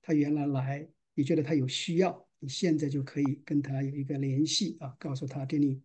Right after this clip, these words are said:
现在开始了。好，这个，我们这个月还是，啊，继续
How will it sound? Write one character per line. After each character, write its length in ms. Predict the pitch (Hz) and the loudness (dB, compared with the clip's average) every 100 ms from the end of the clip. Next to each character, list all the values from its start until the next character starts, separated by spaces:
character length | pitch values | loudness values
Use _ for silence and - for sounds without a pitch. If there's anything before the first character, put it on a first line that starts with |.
| - | -10
现 240 | - 147 | -2 0
在 140 | 139 | 0
开 260 | 131 - 160 | -4 0 0
始 160 | - 135 | 0 -2
了。 300 | 165 170 - _ _ _ _ - - _ _ _ _ _ _ | -2 -4 -16 _ _ _ _ -20 -20 _ _ _ _ _ _
好， 140 | - 196 | 6 8
这 200 | 254 226 | 8 8
个， 440 | 208 185 170 - - _ _ _ _ _ _ _ _ _ _ _ _ _ _ _ _ _ - | 8 8 6 0 -12 _ _ _ _ _ _ _ _ _ _ _ _ _ _ _ _ _ 4
我 120 | 190 | 8
们 220 | 190 196 | 10 10
这 240 | 254 220 | 8 6
个 220 | 180 180 160 | 6 4 4
月 320 | 185 185 151 | 6 4 4
还 420 | 131 - 143 156 | -2 -8 -2 0
是， 440 | - 233 190 151 - _ _ _ _ | 0 2 4 2 -2 _ _ _ _
啊， 340 | 185 151 135 135 | -2 0 0 -2
继 360 | - 285 196 | 0 4 4
续 440 | 135 - 233 - | 2 0 0 -2